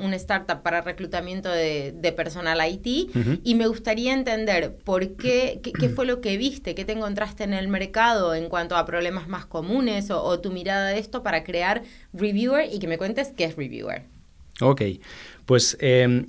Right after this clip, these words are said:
Speaker 2: mira, básicamente nosotros hace cosa de tres años y medio aproximadamente decidimos arrancar con un proyecto que se llama Get With, que es una, una, una staffing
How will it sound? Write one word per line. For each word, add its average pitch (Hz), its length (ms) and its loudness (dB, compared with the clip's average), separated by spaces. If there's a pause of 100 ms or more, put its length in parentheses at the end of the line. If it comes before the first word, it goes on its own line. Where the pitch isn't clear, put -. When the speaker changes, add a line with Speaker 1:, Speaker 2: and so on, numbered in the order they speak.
Speaker 2:
mira, 131 180 8
básicamente 160 500 6
nosotros 143 380 4
hace 135 220 2
cosa 127 320 2
de 120 260 6
tres 123 380 2
años 123 400 4
y 113 80 4
medio 135 260 6
aproximadamente 123 840 2
decidimos 113 480 0
arrancar 110 400 -4
con 110 160 -2
un 110 140 -2
proyecto 117 380 0
que 110 80 -6
se - 140 -6
llama 98 200 -6
Get 123 180 0
With, 151 120 2
que - 120 -6
es - 100 -10
una, 107 340 -2
una, 104 300 -4
una 104 240 -4
staffing 131 460 2